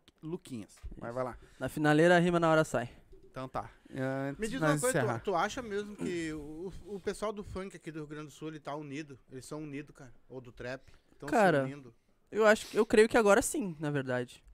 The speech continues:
Speaker 2: Porque também não adianta tu reclamar que não é unido, que não é isso, se tu não fizer também por onde, sabe? Se tu ficar parado, não ajudar aquele outro M C que tá começando, mesmo que tu não seja, não tenha tanto sucesso.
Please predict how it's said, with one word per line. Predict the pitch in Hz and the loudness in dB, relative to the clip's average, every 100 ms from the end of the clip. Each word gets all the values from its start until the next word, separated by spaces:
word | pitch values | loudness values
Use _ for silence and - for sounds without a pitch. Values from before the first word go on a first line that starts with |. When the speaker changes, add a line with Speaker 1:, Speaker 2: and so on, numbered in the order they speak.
| - _ _ | -20 _ _
Speaker 2:
Porque | 190 202 214 | -6 -2 -2
também | 240 202 196 | 0 0 2
não | |
adianta | 226 185 190 247 | 2 2 0 0
tu | - 208 196 175 160 147 135 127 | 2 6 8 8 6 2 -2 -6
reclamar | 131 151 156 135 143 | -4 0 0 2 0
que | - | 0
não | 165 139 | -2 0
é | 147 | 0
unido, | 156 139 170 190 147 | 0 0 2 2 0
que | 135 139 | -2 -2
não | 131 | -2
é | 143 | 0
isso, | 160 - | -2 -4
se | - 233 | -6 -4
tu | 247 | -2
não | 262 | -2
fizer | 240 196 202 | 2 4 4
também | 202 180 185 | 2 2 2
por | 214 | 6
onde, | 180 180 160 | 6 4 0
sabe? | 143 135 127 _ _ _ _ _ _ | -2 -4 -4 _ _ _ _ _ _
Se | - | -8
tu | 156 | -6
ficar | - 160 | 2 4
parado, | - 160 147 156 175 170 151 | 6 8 10 10 10 8 6
não | 147 143 143 143 | 4 4 4 2
ajudar | 147 147 147 | 2 4 4
aquele | - 160 | 4 2
outro | 147 156 | 2 2
M | 147 | -2
C | 147 | -2
que | |
tá | - | -2
começando, | 151 139 139 143 147 | 0 -2 -2 -2 0
mesmo | 147 151 156 | 0 0 -2
que | |
tu | - 147 | -2 -2
não | 147 | 0
seja, | 147 143 147 - | 0 0 -2 -8
não | 143 135 | -8 -4
tenha | 135 135 | -4 -4
tanto | 139 - | -4 -6
sucesso. | 135 - 135 156 - | -6 -2 -2 -2 -10